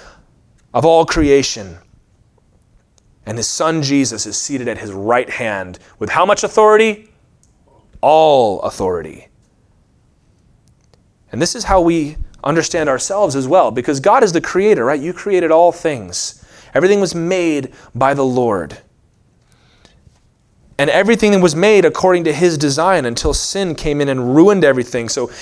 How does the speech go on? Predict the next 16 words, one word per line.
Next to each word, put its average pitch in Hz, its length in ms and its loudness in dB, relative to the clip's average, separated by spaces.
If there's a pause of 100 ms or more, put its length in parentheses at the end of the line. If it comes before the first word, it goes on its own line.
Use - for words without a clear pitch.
(120)
here's 302 280 2
how 214 100 4
you 196 180 4
can 190 180 0
conceive 202 440 -2
of 185 80 2
yourself 196 480 2
as 156 100 -2
a 147 60 -2
Christian - 440 0 (240)
in 185 200 4
worshiping 233 500 2
the 180 80 4
one 214 300 2
true 202 280 0
God 156 500 4